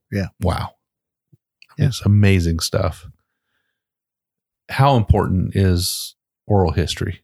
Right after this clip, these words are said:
Speaker 2: do you think? And relaying that to the next generation?
Speaker 1: Man. I,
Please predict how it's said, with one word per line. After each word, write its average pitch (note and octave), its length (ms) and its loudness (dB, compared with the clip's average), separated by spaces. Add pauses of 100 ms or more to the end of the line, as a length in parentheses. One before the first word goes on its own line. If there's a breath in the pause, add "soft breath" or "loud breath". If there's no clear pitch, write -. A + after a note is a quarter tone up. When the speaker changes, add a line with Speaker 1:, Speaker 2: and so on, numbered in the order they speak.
(100)
Speaker 2:
do - 80 -6
you F#2 80 -2
think? - 280 -4 (680)
And F2 280 -2
relaying G2+ 340 4
that E2+ 200 -2
to - 100 -2
the F2+ 80 0
next F2 240 0
generation? E2+ 600 -2 (920 loud breath)
Speaker 1:
Man. G#2+ 460 -2 (140)
I, C#3 400 -2